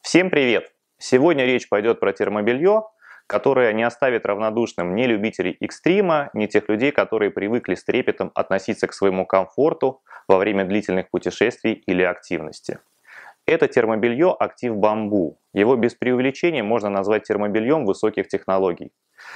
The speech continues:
Здесь сочетается бесшовная техника изготовления, зональность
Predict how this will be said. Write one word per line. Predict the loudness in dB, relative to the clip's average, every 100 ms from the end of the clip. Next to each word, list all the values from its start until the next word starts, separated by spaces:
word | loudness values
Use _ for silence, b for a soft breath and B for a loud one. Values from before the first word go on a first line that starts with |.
| B
Здесь | -4 2 2
сочетается | 0 0 2 4 2 -2
бесшовная | -4 -4 0 0 0 -2
техника | -2 -2 -2 -4
изготовления, | -4 -4 -2 0 0 0 -2 -2 -2 -6 -8
зональность | 0 0 2 0 -2 -6 -12 -16